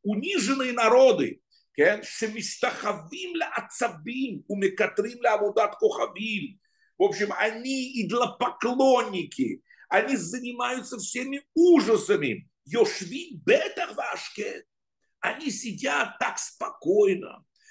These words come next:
так уверенно в своей жизни. Все у них нормально. Да? Как это может быть? Как ты?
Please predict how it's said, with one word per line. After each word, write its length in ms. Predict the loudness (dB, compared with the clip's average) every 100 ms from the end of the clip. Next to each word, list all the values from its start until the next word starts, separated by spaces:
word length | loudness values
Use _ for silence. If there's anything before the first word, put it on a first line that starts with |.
| _ -4
так 300 | -2 -2 -6
уверенно 1080 | -6 0 2 4 4 2 0 0 -2 -4 _ _
в 60 | -4
своей 400 | 0 0 0 -4
жизни. 840 | -6 -8 -8 -10 -4 -2 -2 -6 _ _ -10
Все 360 | -4 0 2 2
у 40 |
них 200 | 2 -4
нормально. 840 | 0 0 2 0 0 -4 -8 -12 _ _ _ _ _ 0
Да? 360 | 2 2 -2 -10 -16
Как 240 | -14 -14
это 140 | -12
может 320 | -8 -8 -6 -2
быть? 200 | -2 0
Как 220 | -4 -2
ты? 240 | -8 -8